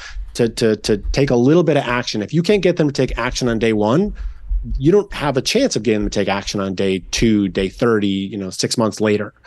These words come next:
So the first place to get them to take action is on day one. And to be really clear and meticulous about that process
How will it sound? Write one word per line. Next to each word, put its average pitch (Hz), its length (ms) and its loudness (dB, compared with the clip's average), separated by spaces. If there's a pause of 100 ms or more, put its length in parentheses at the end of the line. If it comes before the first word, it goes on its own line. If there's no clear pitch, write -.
(380)
So 139 160 0
the 127 100 0
first - 480 0
place 131 640 0 (460)
to - 80 -2
get 123 280 0
them 135 100 2
to 123 60 2
take 117 180 0
action 131 380 0
is 113 100 0
on 107 140 -2
day 107 120 0
one. 101 300 -2 (380)
And 127 100 -2
to - 80 0
be 131 140 6
really 165 580 6
clear 143 420 2
and 120 140 -2
meticulous 120 560 0
about 113 240 -2
that 107 160 -2
process 123 640 0